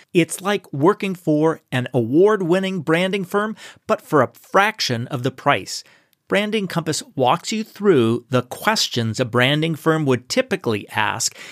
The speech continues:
and if you need some help on some of those questions, Branding Compass includes a course to help you build a stronger brand. The system provides automated expert advice, so you get really useful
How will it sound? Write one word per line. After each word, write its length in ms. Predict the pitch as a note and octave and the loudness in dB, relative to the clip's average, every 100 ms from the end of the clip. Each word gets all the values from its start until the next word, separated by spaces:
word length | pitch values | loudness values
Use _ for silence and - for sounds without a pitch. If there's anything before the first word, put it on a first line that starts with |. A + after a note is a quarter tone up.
| - - | -12 -2
and 300 | D3+ D3+ C#3 | 0 0 0
if 200 | - C#3 | -2 0
you 60 | D3 | 2
need 220 | D#3 E3 | 2 0
some 160 | B2+ G#2+ | -2 -2
help 340 | - F3+ F#3 | 0 0 0
on 200 | - D3+ | 0 0
some 160 | - E3 | 2 0
of 60 | E3 | 2
those 180 | F3+ | 0
questions, 520 | - C4+ - A3+ A3+ - - - _ | 2 0 0 -2 -4 -6 -12 -20 _
Branding 340 | C#3+ D3+ D#3 D3 | 0 0 0 -2
Compass 380 | D#3 D3 C#3+ | -4 -2 -4
includes 840 | - C3+ A#2+ - A#3 B3 A#2+ A2+ - | -2 -4 -4 -6 -2 2 2 0 -6
a 100 | - | -8
course 540 | B2 - D#3 F3+ F#3+ - - | -8 0 2 2 0 -6 -6
to 100 | D3 | -4
help 200 | D3 D3 | -4 -2
you 120 | D#3+ | 0
build 340 | C3 E3+ E3+ E3 | 4 4 4 2
a 80 | |
stronger 580 | E3 - E3 F3 F#3+ C#3+ | -2 -2 2 2 4 0
brand. 460 | G#2 A2+ G#2 F#2+ - _ _ - | 0 -4 -6 -10 -18 _ _ -4
The 160 | C3+ | -2
system 480 | C3 C#4+ - F#3 C#3 | 0 -2 -2 -2 -2
provides 640 | C3 C#3 A#2+ B2+ C3+ C#3 - - | 0 0 2 2 2 0 -6 -2
automated 680 | A#2+ D3 E3 E3 F3 E3 C3 | 2 2 0 -2 0 -2 -2
expert 400 | D3+ - - D#3 | -6 -6 -4 0
advice, 500 | D3+ A#2+ B2+ G#3+ - - _ _ | 0 2 2 2 -4 -12 _ _
so 200 | - F#3+ | -6 -2
you 160 | F3 D#3+ | -2 0
get 260 | F#3 - - | 0 0 0
really 440 | C3 E3 A#3+ A3+ | -2 0 -2 -2
useful 640 | G3 C#3 F3 - - F#3 | -4 -4 -4 -2 0 0